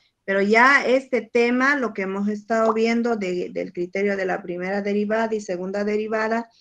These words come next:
ya hay un práctico que se las voy a habilitar, eh, igual,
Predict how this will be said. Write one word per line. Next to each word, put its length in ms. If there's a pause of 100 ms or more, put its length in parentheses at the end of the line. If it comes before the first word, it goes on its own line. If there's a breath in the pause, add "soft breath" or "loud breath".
(320 soft breath)
ya 220
hay 160
un 180
práctico 640
que 100
se 160
las 180
voy 260
a 160
habilitar, 680 (460 soft breath)
eh, 420
igual, 420